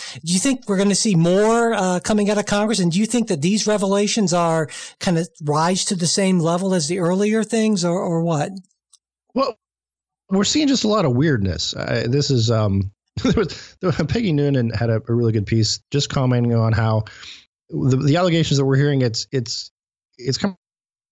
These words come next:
Speaker 2: to the front because it's, it's, it's a little weirder. It's, it's more prurient, I guess, than, than what the,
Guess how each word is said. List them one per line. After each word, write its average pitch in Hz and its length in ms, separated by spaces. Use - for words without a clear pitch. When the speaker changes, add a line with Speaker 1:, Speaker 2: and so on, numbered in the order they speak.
Speaker 2:
to 233 80
the 175 100
front 170 160
because 160 260
it's, 135 260
it's, 117 280
it's 131 140
a 139 40
little 160 260
weirder. 208 420
It's, 120 220
it's 131 100
more 156 160
prurient, 135 560
I 117 80
guess, 104 300
than, 110 220
than 131 100
what 135 180
the, 117 420